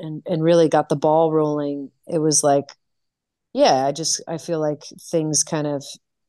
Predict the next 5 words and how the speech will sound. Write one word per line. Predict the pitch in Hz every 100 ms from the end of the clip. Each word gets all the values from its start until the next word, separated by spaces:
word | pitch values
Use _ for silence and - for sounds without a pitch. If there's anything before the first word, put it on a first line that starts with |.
| _ _ _ _ _ _ _ _ _ -
started | - - 180 170 165 151 - -
picking | 180 180 170
momentum | 156 160 170 214 214
up | 214 233
again. | 214 226 240